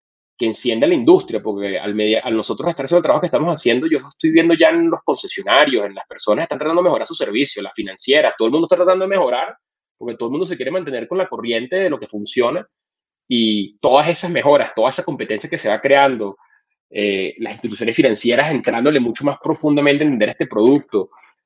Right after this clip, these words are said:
este, es lo que cambia el mundo, es lo que cambia las economías, y, y, y eso ahorita para mí, digamos, es la bandera,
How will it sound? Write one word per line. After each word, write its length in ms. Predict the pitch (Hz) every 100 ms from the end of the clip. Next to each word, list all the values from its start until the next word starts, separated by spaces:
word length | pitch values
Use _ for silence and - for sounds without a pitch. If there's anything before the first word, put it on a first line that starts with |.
| _
este, 680 | - 92 _ 101 98 92 - _ _ _
es 100 | 110
lo 100 | 127
que 120 | 139
cambia 260 | - 101 123
el 60 | 117
mundo, 260 | 101 90
es 40 | 113
lo 60 |
que 100 | 123
cambia 240 | 98 104 127
las 100 | 131
economías, 380 | 98 101 107 95
y, 220 | 87 -
y, 340 | - 92 - _
y 220 | - 127
eso 200 | 127 -
ahorita 240 | 170 151 160
para 160 | 147
mí, 140 | 107 117
digamos, 400 | 131 135 135 127
es 60 |
la 100 | 135
bandera, 420 | 120 92 92 87